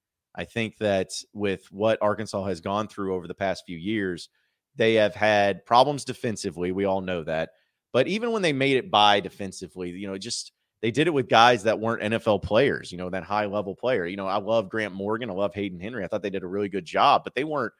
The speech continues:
high-level, you know, N F L t-,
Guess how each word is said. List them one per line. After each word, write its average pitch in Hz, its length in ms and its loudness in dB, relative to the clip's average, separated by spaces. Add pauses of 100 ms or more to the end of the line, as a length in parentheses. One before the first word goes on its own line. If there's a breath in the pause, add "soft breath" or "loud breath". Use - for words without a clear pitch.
(280)
high-level, 113 1040 0 (440)
you 110 120 -6
know, 87 240 -8 (200)
N 120 120 -2
F 117 200 -4
L 113 240 4
t-, - 120 -20